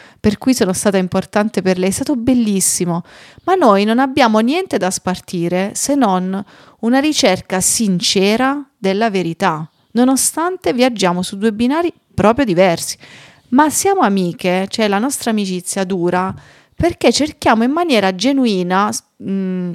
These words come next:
la verità delle cose, cioè ci facciamo delle domande e non abbiamo paura di farci le domande, anche se abbiamo, anche se le domande,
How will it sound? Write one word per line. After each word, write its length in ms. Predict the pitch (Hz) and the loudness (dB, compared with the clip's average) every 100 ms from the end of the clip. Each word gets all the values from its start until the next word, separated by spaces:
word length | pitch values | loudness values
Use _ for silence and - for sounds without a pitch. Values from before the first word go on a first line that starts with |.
| - | -8
la 220 | 233 320 | -2 0
verità 420 | 320 233 247 370 370 | 2 2 0 0 0
delle 260 | 233 202 | 2 0
cose, 480 | 208 247 175 - 170 | 2 2 2 0 -4
cioè 140 | - | -4
ci 100 | 233 | -4
facciamo 520 | 240 330 - 247 202 190 | -2 -4 -2 0 0 0
delle 200 | 202 196 | 0 2
domande 600 | 190 185 170 180 190 208 | 2 2 0 -2 -2 0
e 40 | |
non 160 | 240 277 | 0 0
abbiamo 360 | 277 277 196 | 0 0 0
paura 440 | - 214 285 269 185 | 0 0 2 0 0
di 120 | 185 | -2
farci 340 | 214 214 - | -4 -4 -4
le 80 | 185 | -2
domande, 520 | 185 180 170 175 190 - - - - - | -2 -2 -4 -6 -8 -10 -20 -20 -8 -2
anche 300 | 320 370 370 | -2 0 0
se 100 | 220 | 2
abbiamo, 640 | 202 208 208 208 202 - - | 4 2 2 2 0 -4 -4
anche 260 | 285 339 | -2 0
se 100 | 277 | 0
le 80 | 220 | 2
domande, 520 | 208 214 254 254 214 | 2 0 0 0 -2